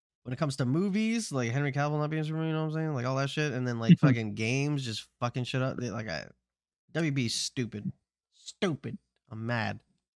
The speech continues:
Speaker 1: I'm mad about it.
Speaker 2: I'm
Speaker 1: But other,
Speaker 2: mad.
Speaker 1: but other than those things, I still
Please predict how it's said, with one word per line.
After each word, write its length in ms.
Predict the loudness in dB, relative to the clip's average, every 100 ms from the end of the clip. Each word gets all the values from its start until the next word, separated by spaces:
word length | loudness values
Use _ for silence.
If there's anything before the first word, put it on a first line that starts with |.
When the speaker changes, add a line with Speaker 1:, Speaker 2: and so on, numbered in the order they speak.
| _
Speaker 1:
I'm 80 | -8
mad 180 | -2 -2
about 220 | -2 0
it. 20 | 6
Speaker 2:
I'm 80 |
Speaker 1:
But 100 | 10
other, 300 | 10 10 8 6
Speaker 2:
mad. 160 | 2 2
Speaker 1:
but 120 | 2 2
other 160 | 0
than 180 | 0 0
those 220 | 2 0
things, 340 | 0 -2 -2 -4
I 100 | -4
still 520 | -4 -4 -2 -2 -2